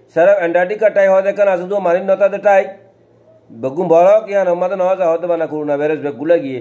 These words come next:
ইরা আসুন তো কুড়ি সহজ মজ্জে হওয়া। করোনা ভাইরাস সিবা বাওতে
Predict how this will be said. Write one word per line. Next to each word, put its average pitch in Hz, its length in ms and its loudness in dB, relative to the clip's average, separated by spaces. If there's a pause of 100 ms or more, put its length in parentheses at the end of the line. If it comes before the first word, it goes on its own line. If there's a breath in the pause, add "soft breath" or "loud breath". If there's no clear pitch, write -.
(200)
ইরা 147 240 2
আসুন 175 200 0
তো 190 100 -2
কুড়ি 165 200 -4
সহজ 170 180 2
মজ্জে 170 280 -4
হওয়া। 131 180 -2 (500 soft breath)
করোনা 165 400 2
ভাইরাস 180 400 2
সিবা 165 380 0 (540)
বাওতে 151 560 -2